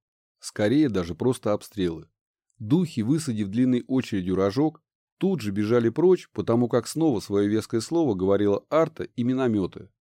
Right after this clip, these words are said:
разнося в щебень места засад по целеуказанию морских пехотинцев. Киборгин двигался по центру,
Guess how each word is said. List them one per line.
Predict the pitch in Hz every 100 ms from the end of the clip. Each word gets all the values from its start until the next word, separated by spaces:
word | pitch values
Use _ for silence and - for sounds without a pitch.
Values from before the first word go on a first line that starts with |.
| _
разнося | 110 110 101 117 120 104
в |
щебень | - 147 156 101
места | 85 90 - 101
засад | 98 95 135 139
по | -
целеуказанию | 87 113 98 95 123 151 143 98
морских | 92 - 110
пехотинцев. | 98 - 98 - 85 - - _ _ _ _ _ _ _ -
Киборгин | 139 143 147 143 196
двигался | 123 147 147 - 131
по | 127
центру, | 127 123 98 82 -